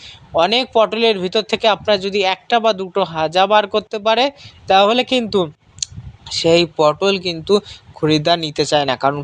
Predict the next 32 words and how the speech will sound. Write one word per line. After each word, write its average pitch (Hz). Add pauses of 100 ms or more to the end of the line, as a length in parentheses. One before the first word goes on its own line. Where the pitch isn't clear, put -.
পটল 160
কিন্তু 214 (380)
অনেক 175 (100)
দূর 170
দূরান্তে 160
কিন্তু 160 (400)
পৌঁছাতে, 175 (400)
সেই 240
পটল 208
যদি 190 (200)
একটা -
হাজা 196
দেখা 185
যায়, 190 (360)
ওই 233 (160)
হাজার 190
থেকে 233
সমস্ত 202 (140)
পটলগুলি 170
কিন্তু 165 (440)
বিশেষ 160
করে 185 (140)
পচে 160
নষ্ট 156 (140)
হবে। 151 (600)
তাই 190 (380)
আপনাদের 165
আমি 160
রিকমেন্ড 170
করব 156 (440)
পটলের 208
হাজা, 156